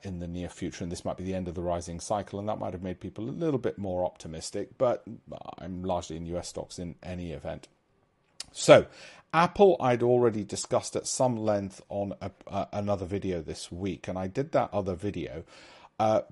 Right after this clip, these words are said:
because people had asked me, but let me just go into, uh, this in more detail. So the weekly suggests we could get some rises like with the S and P five hundred, but the monthly is falling. That means rises won't last for long. This is falling,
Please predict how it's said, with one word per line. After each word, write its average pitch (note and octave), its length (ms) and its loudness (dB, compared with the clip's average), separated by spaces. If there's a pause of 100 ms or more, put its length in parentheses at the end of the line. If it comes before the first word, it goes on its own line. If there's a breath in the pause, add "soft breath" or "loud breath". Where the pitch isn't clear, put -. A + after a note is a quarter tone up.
(220)
because A2 800 8
people G#2+ 280 -6
had G2 140 0
asked G2 200 2
me, F#2 60 -6
but A2 140 4
let D3+ 100 6
me D#3+ 80 0
just D3 220 -4
go A#2 240 6
into, G2 640 -2 (400 soft breath)
uh, F#2+ 320 0
this G#2 300 -4
in F2+ 120 0
more F#2 160 -2
detail. F2+ 380 -2
So A#2+ 360 4
the A2+ 100 0
weekly D#3+ 440 2
suggests A2+ 760 0 (240 soft breath)
we F#2+ 100 -4
could - 240 -2
get - 180 2
some G2+ 200 -2
rises A#2 340 2
like G#2+ 160 6
with G2 80 -6
the G#2 100 2
S F#2+ 120 -4
and F#2+ 100 -6
P G2 100 -6
five F#2 280 -4
hundred, C3 400 0 (360 loud breath)
but D#2+ 140 0
the A2 80 -2
monthly B2 360 2
is - 140 -4
falling. B2+ 520 2
That G2+ 180 0
means G2 220 -6
rises F#2+ 340 -2
won't G2+ 220 0
last F#2+ 240 -2
for F#2+ 80 -4
long. A2 260 0 (340 loud breath)
This C3 420 4
is D#3 260 6 (140)
falling, F#2 760 0